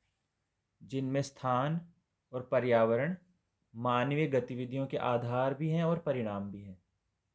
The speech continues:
तो वो यही बात बोलना चाह रहे हैं कि यह एक अंतर्विषयक विषय है जहाँ पर मानव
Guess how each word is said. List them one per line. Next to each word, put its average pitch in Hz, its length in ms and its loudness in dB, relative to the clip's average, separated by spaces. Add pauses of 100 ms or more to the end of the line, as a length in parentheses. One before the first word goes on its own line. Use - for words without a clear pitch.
(760)
तो 131 80 -6
वो 131 300 -2
यही 135 240 0
बात 135 200 0
बोलना 110 280 -2
चाह 95 160 -8
रहे 90 120 -12
हैं - 100 -20 (500)
कि 139 440 -6 (1160)
यह 135 300 2
एक 147 240 2
अंतर्विषयक 131 800 -2
विषय 120 300 -4
है 143 340 0
जहाँ 120 300 -2
पर 123 300 -4
मानव 120 640 -2